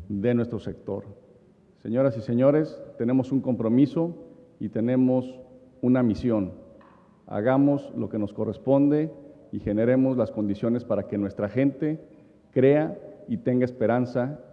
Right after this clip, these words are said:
en el campo de nuestra región. México es un país que está en movimiento y que, en coordinación con los países del Caribe,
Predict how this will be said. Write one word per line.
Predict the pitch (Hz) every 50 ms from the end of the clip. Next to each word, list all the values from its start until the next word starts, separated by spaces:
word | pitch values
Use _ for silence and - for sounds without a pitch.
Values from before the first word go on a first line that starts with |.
| - -
en | 107 107
el | 104 101 98
campo | - 123 113 117 113 117 - 113 113 110 - - - - - - - -
de | 101 107 110
nuestra | 113 104 - 107 95
región. | 92 82 - - 90 95 - - - - -
México | - 110 123 120 - 127 - - 131 123 123 123 123 123 - - - - - - -
es | 117 - -
un | 123 113
país | - 113 113 117 -
que | - 110
está | 104 - 123 120
en | 123
movimiento | 117 117 110 107 107 113 123 127 127 123 123 - 143 139 139 139 - - - - - - - - -
y | - 107 101
que, | - - - - 110 107 107 107 107 107 110 110 - - - - - - - - - _ -
en | 113 113 113 113 110 110
coordinación | 107 113 120 117 120 120 120 113 - - 147 147 151 151 143 131 - - - - - - -
con | - 110 110 113
los | 113 113 117
países | - 117 110 117 127 131 123 127 - 123 113 104
del | 107 101 95
Caribe, | - 101 110 123 127 131 131 135 135 135